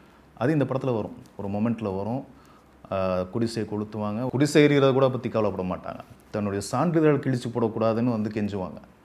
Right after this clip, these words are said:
ஆனா கிழி தெரிவாங்க. அது பண்றது போலீஸ். So, இங்க திரும்ப திரும்ப எனக்கு ஒரு முக்கியமான விஷயமாக இந்த படத்துல புதுசா ரெண்டு விஷயம் பட்டுச்சு. ஒண்ணு, போலீஸுடைய அட்ராசிட்டி,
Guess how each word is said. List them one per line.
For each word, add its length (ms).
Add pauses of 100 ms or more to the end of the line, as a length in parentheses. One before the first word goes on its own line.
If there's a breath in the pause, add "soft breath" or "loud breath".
(280 soft breath)
ஆனா 140
கிழி 280
தெரிவாங்க. 460 (800 loud breath)
அது 260
பண்றது 400
போலீஸ். 560 (180)
So, 240
இங்க 140
திரும்ப 380
திரும்ப 300
எனக்கு 680
ஒரு 120
முக்கியமான 540
விஷயமாக 640
இந்த 160
படத்துல 500
புதுசா 540 (180)
ரெண்டு 260
விஷயம் 280
பட்டுச்சு. 340 (320)
ஒண்ணு, 360 (920)
போலீஸுடைய 600
அட்ராசிட்டி, 640